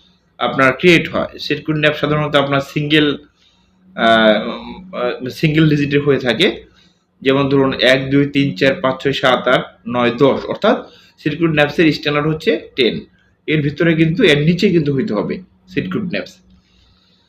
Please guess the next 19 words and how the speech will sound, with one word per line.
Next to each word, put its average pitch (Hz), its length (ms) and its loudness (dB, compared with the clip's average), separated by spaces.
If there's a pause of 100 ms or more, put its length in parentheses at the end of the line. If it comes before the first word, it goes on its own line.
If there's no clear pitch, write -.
(220)
ঠিক 160 100 -2
আছে? 202 140 2
তাহলে 165 260 4
কিন্তু 175 420 0
যদি 131 180 2
আপনার 147 240 2
এর 151 80 2
উপরে 170 300 2
হয় 175 80 0
তাহলে, 170 280 2
আহ, - 960 -6
পরবর্তীতে 165 440 4
ওয়ার্কিং 139 480 4
কিন্তু 160 260 -2
খারাপ 139 360 0
হবে 87 180 -8
পরবর্তী 139 460 -4
প্রসেসের 123 340 -2
জন্য, 95 260 -2